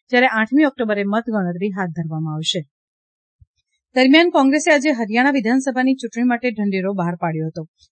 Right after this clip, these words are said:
કોંગ્રેસના પ્રમુખ મલ્લિકાર્જુન ખડગેએ જણાવ્યું હતું કે જો કોંગ્રેસ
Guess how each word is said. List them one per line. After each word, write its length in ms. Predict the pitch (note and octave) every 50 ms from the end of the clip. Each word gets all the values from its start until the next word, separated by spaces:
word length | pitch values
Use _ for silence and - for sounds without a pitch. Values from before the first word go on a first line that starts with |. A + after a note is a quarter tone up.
| _
કોંગ્રેસના 440 | _ A3 G3+ G3+ G#3 A3 G#3+ - A#3
પ્રમુખ 320 | A3 A3+ G#3+ G3 G3+ G#3+ G#3+ -
મલ્લિકાર્જુન 520 | G#3 F#3+ F#3+ F#3+ - F#3+ F#3 F3+ G3 G#3
ખડગેએ 400 | G3+ - G3 F3 F3 F3+ G3 G3+
જણાવ્યું 420 | A3 G#3+ G#3 G#3 G#3 G#3 A3 G#3+ G#3
હતું 160 | - A#3 A#3+
કે 100 | - B3
જો 160 | G3 G3+ G3+
કોંગ્રેસ 580 | - - F#3+ F3+ F3 F3 F#3 G#3 A#3+ A#3 -